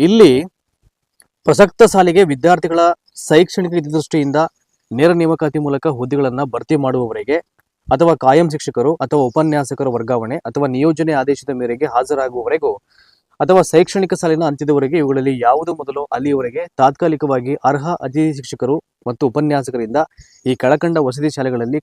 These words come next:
ಖಾಲಿ ಇರುವ ಹುದ್ದೆಗಳಿಗೆ ಜೂನ್ ಒಂದರಿಂದ ಅರ್ಜಿಯನ್ನ ಸಲ್ಲಿಸಬಹುದಾಗಿದೆ ಅಂತ ಹೇಳ್ತಾ ಇದ್ದಾರೆ. ಜೂನ್ ಒಂದನೇ ತಾರೀಕಿಂದ ಅಂದ್ರೆ ಇವತ್ತಿಂದನೇ ಅಪ್ಲಿಕೇಶನ್ ಹಾಕ್ಲಿಕ್ಕೆ ಅವಕಾಶವನ್ನ ಮಾಡಿಕೊಟ್ಟಿದ್ದಾರೆ. ಇಲ್ಲಿ ಪ್ರತಿಯೊಂದು ಶಾಲೆಯ ನೇಮನ್ನ ಕೊಟ್ಬಿಟ್ಟು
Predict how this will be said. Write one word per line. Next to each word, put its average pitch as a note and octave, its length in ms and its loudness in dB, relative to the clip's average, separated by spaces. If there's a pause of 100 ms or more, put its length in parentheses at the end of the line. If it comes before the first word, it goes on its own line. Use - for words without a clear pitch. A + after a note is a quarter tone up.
ಖಾಲಿ C3 220 2
ಇರುವ C#3+ 200 0
ಹುದ್ದೆಗಳಿಗೆ A#2+ 440 -6 (160)
ಜೂನ್ E3 160 0 (100)
ಒಂದರಿಂದ B2+ 420 -8
ಅರ್ಜಿಯನ್ನ B2 360 -10 (720)
ಸಲ್ಲಿಸಬಹುದಾಗಿದೆ C#3 800 -2
ಅಂತ C#3+ 160 -6
ಹೇಳ್ತಾ A#2+ 200 -2
ಇದ್ದಾರೆ. G2 160 -8 (180)
ಜೂನ್ D#3 240 0
ಒಂದನೇ C#3+ 240 -4
ತಾರೀಕಿಂದ C3 360 -8
ಅಂದ್ರೆ D#3 200 -6
ಇವತ್ತಿಂದನೇ C#3 420 -4
ಅಪ್ಲಿಕೇಶನ್ C3 380 -8
ಹಾಕ್ಲಿಕ್ಕೆ A#2+ 340 -8
ಅವಕಾಶವನ್ನ A#2 500 -8
ಮಾಡಿಕೊಟ್ಟಿದ್ದಾರೆ. G#2+ 520 -6 (580)
ಇಲ್ಲಿ G3 200 6 (640)
ಪ್ರತಿಯೊಂದು F#3 460 2 (100)
ಶಾಲೆಯ D3+ 320 0 (120)
ನೇಮನ್ನ D#3 380 -2
ಕೊಟ್ಬಿಟ್ಟು B2+ 340 -6